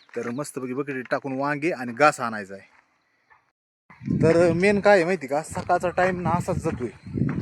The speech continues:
कुठं काही ना काही किरकोळ किरकोळ कामं. गेलतो कशाला, मोटर चालू करायला सकाळी. तर मोटर चालू केली आणि लाईट गेली. आता लाईट येऊस तर काय मोटर चालू करायची नाही,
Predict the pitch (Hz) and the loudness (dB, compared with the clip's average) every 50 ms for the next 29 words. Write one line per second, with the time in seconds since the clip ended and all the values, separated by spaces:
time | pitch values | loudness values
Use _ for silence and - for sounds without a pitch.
0 | - - - - - 151 147 147 156 156 156 160 156 156 156 143 135 - - 170 | -8 -10 -12 -12 -6 -2 2 4 4 4 4 4 2 0 -2 -6 -6 -4 -2 0
1 | 170 160 147 135 151 143 - - 185 170 - 160 151 - 160 143 131 143 139 - | 0 0 -2 -2 -4 -2 0 0 0 2 0 -2 -2 -2 -2 -2 -2 -2 -2 0
2 | 143 131 131 117 107 113 135 175 180 170 185 180 190 170 - 165 160 170 180 190 | -2 -2 -2 -4 -6 -4 -2 -2 -2 -2 -2 0 0 0 0 0 0 0 0 0
3 | 196 175 180 170 - 170 165 151 - 156 139 139 131 113 143 131 - 120 110 104 | 0 0 0 2 2 2 0 2 0 0 0 0 -2 -4 -6 -6 -6 -6 -8 -8
4 | - - - - _ _ _ _ _ - - - 135 143 180 180 190 180 165 185 | -12 -20 -20 -20 _ _ _ _ _ -16 -12 -10 -6 -6 -4 -4 -4 -2 0 2
5 | 185 185 165 160 180 185 185 190 196 196 185 170 160 131 123 117 117 117 120 _ | 2 2 2 0 0 0 2 4 6 6 6 4 2 -2 -6 -10 -12 -14 -18 _
6 | _ - - - - _ _ _ _ _ _ _ _ - - - _ _ _ _ | _ -20 -20 -20 -20 _ _ _ _ _ _ _ _ -20 -20 -20 _ _ _ _
7 | - - - 131 131 143 160 180 180 156 190 190 190 175 - 180 165 175 170 170 | -18 -12 -10 -6 -2 0 0 0 0 0 -2 -2 -4 -4 -4 -4 -2 -2 -2 -2
8 | 180 175 147 165 - 170 165 160 156 - 180 175 165 151 131 151 147 151 160 | -4 -4 -6 -6 -4 -4 -4 -4 -2 -2 0 0 0 -2 -6 -10 -10 -10 -12